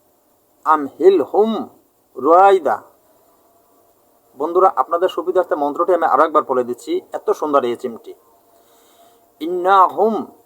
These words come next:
ইয়াকিদুনা কাইদা ওয়া আকিদু কাইদা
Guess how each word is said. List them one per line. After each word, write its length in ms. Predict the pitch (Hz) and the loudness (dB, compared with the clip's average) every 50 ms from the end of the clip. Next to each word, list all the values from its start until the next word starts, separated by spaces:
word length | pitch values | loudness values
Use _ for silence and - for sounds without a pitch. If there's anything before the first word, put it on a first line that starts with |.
| _ _ | _ _
ইয়াকিদুনা 1300 | - 147 156 170 170 165 165 165 170 170 170 170 170 170 170 - 143 143 147 143 143 175 202 208 202 170 127 107 - - - - - _ _ _ _ _ _ _ _ _ _ _ _ _ | -2 2 4 6 6 6 8 8 8 8 8 8 6 4 2 -2 -8 -10 -10 -4 0 0 2 2 2 2 0 -2 -6 -14 -20 -20 -20 _ _ _ _ _ _ _ _ _ _ _ _ _
কাইদা 500 | - 139 139 143 139 139 139 165 175 185 190 190 190 - - | -4 -2 -2 -2 -4 -2 2 4 6 6 8 6 6 4 2
ওয়া 260 | - 147 160 170 180 180 - - _ _ _ _ _ _ _ _ _ _ _ _ _ _ _ _ _ _ _ _ _ _ _ | -2 2 4 4 4 4 2 -2 _ _ _ _ _ _ _ _ _ _ _ _ _ _ _ _ _ _ _ _ _ _ _
আকিদু 960 | - 143 151 151 151 147 143 - - 196 202 214 220 214 185 180 160 117 104 - _ _ _ _ _ _ _ _ _ _ _ _ _ _ _ _ _ _ _ _ _ _ _ _ _ _ _ _ _ _ _ _ _ _ _ _ _ - | 2 4 6 6 6 4 2 -2 -4 -2 0 0 0 0 0 0 -2 -2 -4 -12 _ _ _ _ _ _ _ _ _ _ _ _ _ _ _ _ _ _ _ _ _ _ _ _ _ _ _ _ _ _ _ _ _ _ _ _ _ -4
কাইদা 580 | 127 131 139 139 139 135 135 131 160 175 190 | -4 -2 -2 -4 -6 -6 -2 2 4 6 6